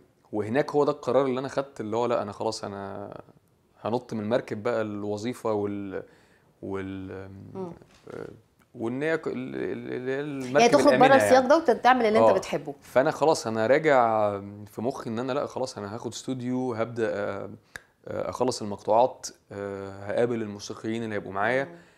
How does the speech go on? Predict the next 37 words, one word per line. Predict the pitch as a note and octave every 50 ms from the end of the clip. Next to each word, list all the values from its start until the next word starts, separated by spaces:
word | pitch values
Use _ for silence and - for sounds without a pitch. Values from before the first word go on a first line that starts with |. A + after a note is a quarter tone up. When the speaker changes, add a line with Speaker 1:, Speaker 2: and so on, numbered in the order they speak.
| _ _ _ _ _ _
Speaker 1:
فخلاص | - - - A2 G#2+ - B2 B2 D#3 D#3 - -
هي | A#2 G#2
كانت | - G#2+ G#2 - A2+
مساحه، | A2 G2+ - - C#3 D#3 - - - C3+ B2 A#2 A2 G#2+ G#2 G2+ G2+ G2+ G2 G2+ G2+
كنت | F#2+ - A#2+ A2 - -
عديت | G#2 G#2 A2+ C#3 - C#3
مرحله | B2 - - B2+ C#3 C#3 - -
ال-، | A2 F#2
اكيد | G2 - - G#2+ - C#3+ -
طبعًا | - C#3 C3+ A#2 A2
في | - - F#2+ - - B2+ A#2+
قلق | B2+ B2+ B2 - -
طبيعي | - A2 G#2+ A#2 B2 A#2
عند | G#2+ G#2 F#2+ A2
اي | A#2+ A#2
حد، | - C3+ D3+ D3+ C#3
بس | A#2+ G#2+ - - C3+
انا | C3
كنت | - - A2+ -
عديت | G#2 G#2 G#2 A2+ B2+ -
مرحله | B2 B2+ - - C3 C#3 C3 -
ان | A2 G#2+ G#2+
انا | A#2+ C3 C3 B2+ - - _ _ _ _ _ _ _ _
ايه | - A#2
ده، | B2 B2+
ده | A#2 A2 A2+
انا | A2 A2 F#2
قلقان، | G2 G#2+ - - C3 C#3 D3 D3 D3 C#3 B2 A2+ A2 G#2
بلاش | G#2 A2 A2+ A#2+ - -
تعمل | - B2 A#2+ A#2
الكلام | G#2+ - - G#2 A2 A#2
ده، | A2 A2
خلاص | - - G#2+ A#2 A#2+ A2+ - -
هي | G#2 G2+ G#2 G#2 G#2
كانك | G2+ - - G#2 A#2 B2+ B2+ A#2+ A#2
Speaker 2:
مم. | F#3 F3+
Speaker 1:
داخل | - A#2 A#2 - B2+ A2+ G#2+ G#2 G2+ G2+ G2